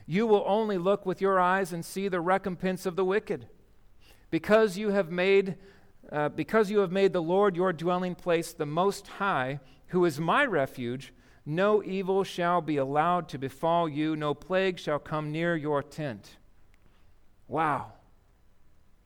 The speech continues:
Now think about some of the moments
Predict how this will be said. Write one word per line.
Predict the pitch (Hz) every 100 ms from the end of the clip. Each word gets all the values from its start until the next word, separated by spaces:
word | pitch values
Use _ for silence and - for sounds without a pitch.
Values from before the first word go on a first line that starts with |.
| _ _ - -
Now | 156
think | 151 - 220 226
about | 170 170 170 170
some | - - 180
of | 190 151
the |
moments | 175 170 175 185 165 165 -